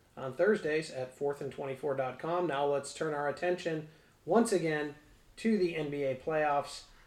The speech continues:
starting with the Eastern Conference semifinals. And we will begin with the Celtics-Bucks series, which is now tied at two games apiece.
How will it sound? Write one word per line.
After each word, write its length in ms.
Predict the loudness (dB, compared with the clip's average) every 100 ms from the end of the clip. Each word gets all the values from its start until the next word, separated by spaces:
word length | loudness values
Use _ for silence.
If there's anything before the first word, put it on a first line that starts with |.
| -20
starting 480 | -2 4 4 4 0
with 160 | -4
the 200 | -8 -8
Eastern 280 | -8 -4 -4
Conference 480 | -2 -6 -4 -6 -4
semifinals. 760 | -6 -6 -10 -12 -14 -16 -20 -20 -20 _ _ -20 -20 _ _
And 380 | 4 4 4 2
we 140 | -2
will 580 | 0 2 2 2 0 -4 -10
begin 500 | -8 -2 -2 -2 -2
with 240 | -4 -6
the 140 | -10 -8
Celtics-Bucks 680 | -4 -4 -4 -8 0 0 0
series, 420 | 0 2 0 -2
which 160 | -8
is 100 | -8
now 200 | -8 -8
tied 300 | -6 -2 0
at 100 | -2
two 120 | -4 -4
games 280 | -4 -4
apiece. 380 | -6 -8 -8 -10